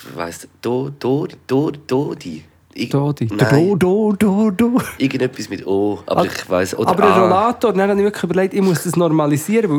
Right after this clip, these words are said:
Speaker 2: weil, weisst du, wie nice, du kannst, ah, hast alles dabei, laufst gerade und wenn es, wenn du jemanden siehst auf der Strasse, anstatt dass du eine Stunde von einem Bein aufs andere, drehst du einfach geschwind um, hockst dort, gehst go irgendwie, äh, grillieren, an, an Fluss, tust das her, kannst alles noch mitnehmen,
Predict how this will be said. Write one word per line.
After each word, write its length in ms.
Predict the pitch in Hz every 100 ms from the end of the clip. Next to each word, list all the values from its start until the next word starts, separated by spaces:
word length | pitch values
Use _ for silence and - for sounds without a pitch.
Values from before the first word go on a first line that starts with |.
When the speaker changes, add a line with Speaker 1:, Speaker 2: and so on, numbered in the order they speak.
| 135
Speaker 2:
weil, 100 | 175
weisst 120 | 220
du, 60 | 226
wie 40 |
nice, 200 | 208 139
du 80 | 131
kannst, 180 | 127 -
ah, 220 | 135 135
hast 220 | 117 135
alles 240 | 139 143 143
dabei, 400 | 147 208 220 214 - -
laufst 420 | 156 196 208 -
gerade 320 | 170 180 175
und 80 | 160
wenn 140 | 147
es, 140 | 143 - 143
wenn 160 | - 135
du 80 | 131
jemanden 420 | 127 156 175 170
siehst 360 | - 160 180 170
auf 100 | -
der 100 | 139
Strasse, 500 | - 147 160 156 - -
anstatt 320 | 147 160 170 165
dass 80 |
du 60 | 147
eine 80 | 180
Stunde 440 | 143 - 175 175 151
von 100 | 143
einem 280 | 156 170
Bein 280 | 170 147 160
aufs 160 | 151 -
andere, 400 | 131 156 156 151 - - _ -
drehst 320 | 160 165 220
du 40 |
einfach 200 | 226 208
geschwind 280 | - 247 220
um, 240 | 226 226
hockst 320 | 180 233 - 208
dort, 160 | 202 - - - - -
gehst 260 | - 190 180
go 120 | 185 - -
irgendwie, 460 | - 190 180 185
äh, 380 | 175 170 160 156
grillieren, 720 | 147 151 180 240 240 226 220 214
an, 420 | 151 147 156 165 -
an 160 | - 156
Fluss, 540 | - 220 208 214 -
tust 240 | - 156 -
das 160 | -
her, 220 | 185 190 185
kannst 160 | 147 175
alles 220 | 170 165
noch 80 | 160
mitnehmen, 540 | 190 202 175 165 165